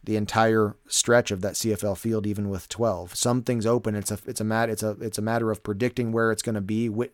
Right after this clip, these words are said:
wh-, wh-, what coverage it is, and every coverage has a weak-, has a weakness to it. So if you can get that right, and you can find it quickly, it's hard for a defense to, to, uh, to shut it down. That mo-, momentum is a real thing. I'll, I'll never forget the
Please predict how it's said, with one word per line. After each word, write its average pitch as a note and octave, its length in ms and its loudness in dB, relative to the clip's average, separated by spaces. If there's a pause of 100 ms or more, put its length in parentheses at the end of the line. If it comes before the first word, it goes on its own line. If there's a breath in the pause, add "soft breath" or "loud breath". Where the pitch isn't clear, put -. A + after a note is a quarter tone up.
wh-, B2+ 200 0 (200)
wh-, C3+ 240 4
what C#3+ 220 4
coverage B2+ 320 6
it A2 100 0
is, A#2+ 200 4
and G#2+ 100 2
every A#2 180 4
coverage A2 340 0
has A2 200 0
a G#2 140 2
weak-, A#2+ 360 2
has A2 160 0
a A2 60 -2
weakness A2 320 0
to G#2+ 220 0
it. F2 100 -8
So A#2 140 -4
if A2 100 -4
you A2 60 -4
can A2 120 -4
get B2 180 0
that A#2+ 180 6
right, C3 340 6 (480 loud breath)
and B2 80 -2
you A#2+ 80 2
can A2+ 80 0
find B2+ 260 4
it A2+ 60 -2
quickly, A2 540 2 (340)
it's C3 140 0
hard B2+ 260 8
for - 120 4
a G#2 40 6
defense G#2 460 2
to, G2+ 300 0 (440 loud breath)
to, G2+ 320 0
uh, F#2 380 -6 (140)
to G#2 240 -4
shut B2 200 4
it G2 100 2
down. G#2 340 0
That A2 140 0
mo-, A2 280 -4
momentum A#2 420 -2
is G#2 80 -2
a G#2 80 -2
real G#2+ 240 2
thing. G2+ 340 -4
I'll, B2 240 -2
I'll C3+ 140 4
never C#3+ 160 4
forget G#2+ 360 0
the F2+ 260 -4